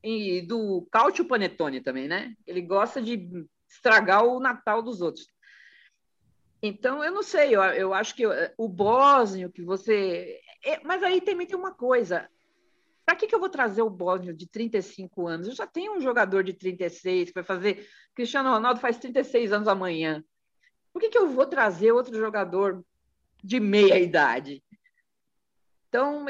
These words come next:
é, é um pouco o que você tá perguntando do congestionamento. A Juventus comprou jogador muito novo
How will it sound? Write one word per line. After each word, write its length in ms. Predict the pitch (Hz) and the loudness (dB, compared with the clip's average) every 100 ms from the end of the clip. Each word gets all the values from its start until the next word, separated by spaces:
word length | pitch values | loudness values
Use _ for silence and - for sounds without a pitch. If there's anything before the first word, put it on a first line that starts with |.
| - | -4
é, 560 | 254 254 - 226 220 | -2 0 4 4 6
é 60 | 208 | 4
um 140 | 247 | 2
pouco 480 | 302 339 370 311 233 - | -2 -6 -4 -6 -6 -10
o 100 | 226 | -14
que 100 | - | -12
você 80 | 226 | -6
tá 120 | 226 | -4
perguntando 580 | 214 196 185 175 185 175 | -2 -4 -6 -6 -4 -4
do 100 | 165 | -6
congestionamento. 1080 | 175 170 180 175 185 180 170 175 220 220 202 | -8 -6 -6 -8 -8 -4 -4 -4 -6 -4 2
A 140 | 190 | 2
Juventus 300 | 196 202 233 | 2 -2 -4
comprou 300 | 247 226 233 | -8 -4 -2
jogador 400 | 214 220 202 214 | 0 0 2 2
muito 300 | 214 226 262 | 0 -4 -6
novo 640 | 220 196 214 220 180 151 | -4 2 4 2 -2 -8